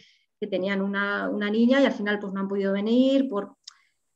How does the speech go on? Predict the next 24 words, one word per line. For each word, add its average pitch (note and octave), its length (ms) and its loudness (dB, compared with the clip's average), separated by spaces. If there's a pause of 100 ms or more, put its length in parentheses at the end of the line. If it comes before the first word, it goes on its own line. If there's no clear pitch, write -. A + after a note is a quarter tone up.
(240)
por G3+ 100 -4
este G3 180 -4
tema G#3+ 240 -4
de, G3+ 280 2
también G3 280 -2
del G#3 140 -2
periodo G3+ 260 -2
de G#3+ 60 0
la G3+ 100 0
lactancia, A#3+ 640 -2
porque B3+ 200 -6
no G3+ 160 -6
pueden A3 240 -2
acudir G#3+ 340 -4
a A3+ 40 0
una A3+ 120 -2
selección, G#3+ 580 -2
sea - 140 -10
una - 140 -20
selección F3 400 -12
regional, A3+ 600 -4
nacional, F#3 540 -6
etcétera, - 480 -12
¿no? C#4 220 -8